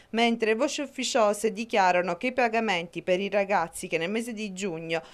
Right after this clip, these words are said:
hanno cominciato il tirocinio sono partiti, ma ancora nulla è arrivato.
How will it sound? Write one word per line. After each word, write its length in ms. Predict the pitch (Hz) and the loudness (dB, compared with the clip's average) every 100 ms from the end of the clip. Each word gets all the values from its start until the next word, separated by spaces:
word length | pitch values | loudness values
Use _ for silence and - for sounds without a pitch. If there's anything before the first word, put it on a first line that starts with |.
| - - | -8 0
hanno 280 | 233 233 | 2 2
cominciato 460 | 220 196 202 247 202 | 0 -2 -2 0 0
il 100 | 196 | -2
tirocinio 640 | 214 202 202 - 147 180 | -4 -2 -2 -2 -4 -4
sono 320 | 233 - 294 254 | -4 -2 0 2
partiti, 640 | 202 - 151 143 - - | 0 -2 -10 -10 -12 -12
ma 120 | - | -6
ancora 320 | 240 247 294 294 | -2 4 4 4
nulla 260 | 359 294 | 0 2
è 40 | 247 | 2
arrivato. 720 | 208 180 147 143 151 151 | 2 2 2 2 0 -2